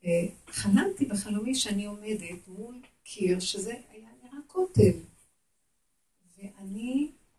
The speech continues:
מתפללת, והקיר הזה ארוך, ואני עומדת קרוב מאוד לקיר, אולי בארבעים סנטימטר,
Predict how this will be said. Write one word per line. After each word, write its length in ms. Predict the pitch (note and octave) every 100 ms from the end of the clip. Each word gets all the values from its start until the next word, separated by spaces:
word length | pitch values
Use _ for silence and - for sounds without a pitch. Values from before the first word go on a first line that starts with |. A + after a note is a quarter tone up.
| _ _ _ _ _
מתפללת, 760 | B3 C4 D#4+ F4+ F4 D4+ - _ _ _ _ _ _ _ _
והקיר 460 | F#3 F#3 - F#4+ F#4+
הזה 220 | D4+ D4 F4 D4+ C#4+ D4+ - _ _ _ _ _ _ _ _ _ _ _ _ _
ארוך, 480 | A#3+ D4 D4 - - _ _ _ _ _ _ _ A3
ואני 180 | A#3+
עומדת 540 | D4+ D4+ D4 C4+ B3+ B3+
קרוב 400 | - C#4+ D#4+ F#4
מאוד 240 | F4 D#4+ D4
לקיר, 320 | D4 - C4
אולי 280 | C4 C#4+ D4+
בארבעים 460 | A#3+ A3+ A3 A#3
סנטימטר, 920 | A#3+ A#3 A3 A3 G3+ G3 F#3+ F3 D3+